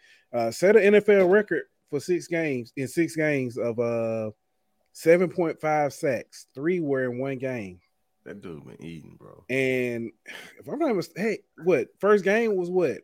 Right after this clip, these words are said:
Speaker 1: Uh,
Speaker 2: Yeah, was it
Speaker 1: Thanksgiving
Speaker 2: Thanksgiving?
Speaker 1: Day?
Speaker 2: Yeah, I think so, yeah. That wa-, that's what I was gonna say.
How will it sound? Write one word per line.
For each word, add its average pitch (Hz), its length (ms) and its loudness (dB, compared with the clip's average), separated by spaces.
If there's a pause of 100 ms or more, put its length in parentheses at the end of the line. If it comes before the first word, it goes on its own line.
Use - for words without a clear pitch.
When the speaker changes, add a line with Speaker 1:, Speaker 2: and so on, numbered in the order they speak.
Speaker 1:
Uh, 143 680 -2
Speaker 2:
Yeah, 85 240 -8 (240)
was 95 240 -6
it 82 80 -10
Speaker 1:
Thanksgiving 214 500 2
Speaker 2:
Thanksgiving? 240 260 2
Speaker 1:
Day? 98 380 -4
Speaker 2:
Yeah, 76 80 -6
I 87 40 -8
think 104 260 -10
so, 95 260 -10
yeah. 87 380 -4
That 131 180 4
wa-, 117 200 -2 (140)
that's 135 200 2
what 135 120 2
I 131 100 6
was 127 100 -2
gonna 117 120 -2
say. - 80 4